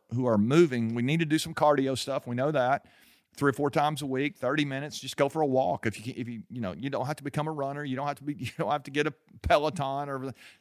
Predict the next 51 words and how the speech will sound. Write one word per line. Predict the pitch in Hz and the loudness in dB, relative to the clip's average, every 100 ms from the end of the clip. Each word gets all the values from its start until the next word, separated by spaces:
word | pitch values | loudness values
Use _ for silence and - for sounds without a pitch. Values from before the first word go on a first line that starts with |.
| - | -2
just, | 147 - - | -2 -2 -4
what | 110 165 | 2 2
if | |
we | 214 | 2
just | 196 | -2
started | - 170 127 | 0 0 0
moving? | 120 156 110 - | 0 0 -2 -8
We | 120 131 | -6 -4
just | 120 | 0
started | 151 127 101 - - - | 2 2 0 -6 -20 -20
brisk | - 101 143 175 - _ _ - - _ | -6 4 4 4 -2 _ _ -20 -20 _
pace, | - 156 147 143 - | 0 0 0 -4 -8
walk | 104 113 147 - | -2 4 4 2
through | 170 | -2
the | 175 | -2
neighborhood, | 156 143 143 147 135 | -2 -2 -4 -6 -6
couple | - - 160 | -4 -2 -2
miles | 139 160 147 | -2 -2 -2
at | 151 | -4
a | 151 | -6
time. | 143 139 135 123 - - _ _ 104 | -4 -2 -4 -6 -14 -20 _ _ 4
Do | 151 | 6
that | 175 143 | 8 4
three | 156 | 0
or | 156 | -4
four | 147 | -2
times | 151 143 127 | -2 -4 -4
a | |
week. | 135 131 - | -2 -2 -2
You | 165 | -2
can, | 165 113 - _ - | -2 -4 -10 _ -10
you | 151 | 0
can | 214 | 2
actually | 160 - 127 | 2 0 -2
change | 110 - 143 165 190 - | 0 0 0 2 2 2
the | 175 | 2
way | 143 143 | 4 4
you | 139 123 | 2 0
feel. | 101 139 123 92 | 0 0 0 -2
Some | - 135 | -2 -2
of | 156 | 0
you | 175 | 0
who | 180 | 0
are | 165 | 0
listening | 147 - 135 | -2 -2 -4
to | 127 | -4
this, | - | -6
you | 110 | -4
don't | 113 139 - | 0 0 0
feel | 170 156 | -2 -2
good | 131 165 143 123 | -2 0 2 2